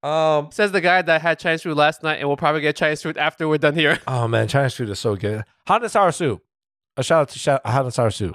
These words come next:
Speaker 2: I don't like hot and sour soup. I like
Speaker 1: What?
Speaker 2: from a Chinese takeout
Speaker 1: Egg
Speaker 2: place.
Speaker 1: drop?
Speaker 2: Egg drop soup, yeah.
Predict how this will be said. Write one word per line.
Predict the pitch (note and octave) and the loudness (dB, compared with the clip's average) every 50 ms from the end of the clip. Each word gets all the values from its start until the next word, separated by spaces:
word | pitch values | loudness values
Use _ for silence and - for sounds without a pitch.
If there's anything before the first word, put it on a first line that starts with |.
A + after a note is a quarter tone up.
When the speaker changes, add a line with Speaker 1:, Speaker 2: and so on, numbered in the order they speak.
| - | -4
Speaker 2:
I | - D3+ D#3 | -2 -2 -2
don't | D#3 | 0
like | D3 C#3 B2 | -2 -4 -2
hot | C3+ C3 | -4 -4
and | A#2+ | -2
sour | - B2+ A#2+ A#2+ | -2 -2 -2 -2
soup. | A2+ - B2+ - | -4 -6 0 2
I | B3+ C4+ | 4 6
like | - B4+ | 6 6
Speaker 1:
What? | B4 B4 B4+ B4+ - _ _ _ | 4 4 2 0 -4 _ _ _
Speaker 2:
from | - F#3+ F3 E3+ | -6 -4 0 0
a | E3 | -2
Chinese | - - F3+ E3+ F#3+ F#3+ - | 0 -2 -4 -4 -4 -6 -8
takeout | - E3+ E3+ F#3 | -8 -4 -4 -2
Speaker 1:
Egg | - | 0
Speaker 2:
place. | D#3 D#3 - | 2 2 4
Speaker 1:
drop? | F#3 F#3+ F#3+ F#3+ - _ | 4 2 2 2 -2 _
Speaker 2:
Egg | - D3 C3 | -4 -2 0
drop | C3+ B2 A#2 | 2 0 0
soup, | - - G#2+ G#2+ - | 0 -4 -8 -6 -6
yeah. | C3 B2 G2+ - | -6 -6 -6 -6